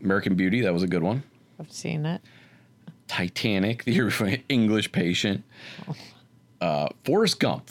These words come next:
Speaker 1: Forrest Gump is some schmaltzy, it's a schmaltzy fucking movie. It's a good movie. It is. However, it, it's, people need to stop pretending shit's highbrow. It's not. That is some
Speaker 2: That's not
Speaker 1: commercial,
Speaker 2: highbrow.
Speaker 1: commercial shit.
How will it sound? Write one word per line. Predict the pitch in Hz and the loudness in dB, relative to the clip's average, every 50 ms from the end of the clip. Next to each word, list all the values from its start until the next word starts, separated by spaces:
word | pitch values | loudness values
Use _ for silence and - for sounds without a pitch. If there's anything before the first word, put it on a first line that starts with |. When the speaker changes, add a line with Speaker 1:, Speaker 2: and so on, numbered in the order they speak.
| - _ | -6 _
Speaker 1:
Forrest | 190 339 392 381 - - | 2 2 2 2 -2 -2
Gump | - 156 143 120 - | 0 0 0 2 2
is | 107 101 | 0 0
some | - - 107 98 95 | 2 2 2 2 2
schmaltzy, | - - - - 135 127 117 131 151 160 - - 214 208 196 196 196 175 - - - - _ - _ _ _ _ _ _ _ _ - _ _ _ - _ | 2 0 0 2 4 4 4 4 2 2 2 2 4 4 6 4 4 2 0 -6 -16 -20 _ -20 _ _ _ _ _ _ _ _ -20 _ _ _ -8 _
it's | - 135 - | -4 0 0
a | 175 | 2
schmaltzy | 147 - - - 165 160 165 165 160 - 185 170 | 2 2 0 2 2 2 2 2 2 2 0 0
fucking | 131 - 165 147 143 - 165 143 | 0 2 0 0 2 2 4 4
movie. | 135 135 139 - | 6 6 4 4
It's | 147 131 - | 2 0 2
a | 156 | 2
good | 165 302 302 | 2 4 4
movie. | 277 311 359 294 214 95 87 - - | 4 4 6 4 4 2 0 -4 -2
It | - 156 | 2 2
is. | 220 277 214 92 69 - - - - - - - - | 4 4 4 2 0 -2 -6 -8 -12 -16 -18 -18 -12
However, | - - 170 185 233 262 254 190 160 135 123 117 123 - - - - - _ _ - _ _ - | -2 2 2 4 4 4 4 4 4 4 2 2 0 -4 -14 -20 -20 -20 _ _ -20 _ _ 0
it, | 165 170 165 - - - _ _ _ _ _ _ _ _ _ _ _ _ _ | 0 0 0 -2 -6 -16 _ _ _ _ _ _ _ _ _ _ _ _ _
it's, | 170 170 - - - - - - _ _ - 151 - - _ | -4 -2 -2 -2 -4 -4 -6 -12 _ _ -8 -8 -8 -8 _
people | - 208 233 - 339 | 0 0 2 4 4
need | 254 240 | 4 4
to | 208 | 4
stop | - - 214 208 | 4 2 0 0
pretending | 208 196 175 202 202 190 175 | 0 2 2 4 4 4 4
shit's | - 190 180 | 2 0 0
highbrow. | - 175 170 175 165 139 104 82 - - - | 0 0 0 2 2 2 0 0 -2 -2 -2
It's | 127 127 - - 123 | -2 -2 0 -2 0
not. | 131 151 139 98 - - - | 0 2 2 0 -2 -6 -2
That | - 123 139 160 170 | 0 0 2 4 4
is | 175 170 147 120 | 4 4 2 2
some | - - - 139 123 107 104 | 2 2 2 2 4 4 2
Speaker 2:
That's | 101 90 | 2 2
not | - 330 | 2 2
Speaker 1:
commercial, | - 135 127 139 139 147 180 170 131 - 202 196 196 190 | 4 4 4 6 4 4 4 4 4 4 6 6 4 4
Speaker 2:
highbrow. | 170 - - - _ _ - _ _ _ _ - | 0 -4 -10 -20 _ _ -20 _ _ _ _ -2
Speaker 1:
commercial | - 143 143 147 147 160 147 - 170 156 131 | 0 2 4 4 4 2 2 2 0 0 2
shit. | - - - 147 131 123 123 - - | 0 2 2 2 4 4 2 0 -2